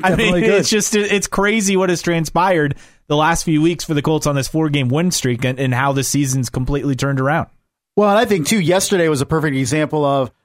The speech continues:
Speaker 2: the Colts of the last couple years, or even earlier this season, that was a game that the Colts lose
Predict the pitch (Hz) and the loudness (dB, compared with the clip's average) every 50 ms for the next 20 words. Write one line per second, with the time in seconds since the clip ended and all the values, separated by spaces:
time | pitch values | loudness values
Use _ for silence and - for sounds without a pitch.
0 | _ _ 151 151 - 180 180 180 - - 160 139 156 151 156 156 151 - - - | _ _ -6 -4 -2 0 0 0 -2 -4 -6 -4 -2 0 0 0 0 0 -2 -2
1 | 165 156 - 147 143 143 143 151 147 147 123 135 151 185 214 185 - - 180 175 | -2 -2 0 0 0 2 2 2 0 0 0 0 0 0 0 0 0 0 0 0
2 | 170 165 156 147 127 139 120 - - 226 233 185 151 151 139 135 131 156 - - | 2 2 2 2 0 0 0 0 0 0 0 0 0 0 0 0 0 0 0 0
3 | 226 156 175 165 139 165 160 160 160 147 131 151 147 147 - 143 - - 151 143 | 0 0 0 0 0 0 0 0 0 0 0 0 -2 -2 -4 -6 -4 -4 -4 -4
4 | - - 131 135 131 117 101 - - - | -4 -6 -4 -4 -4 -4 -4 -8 -14 -18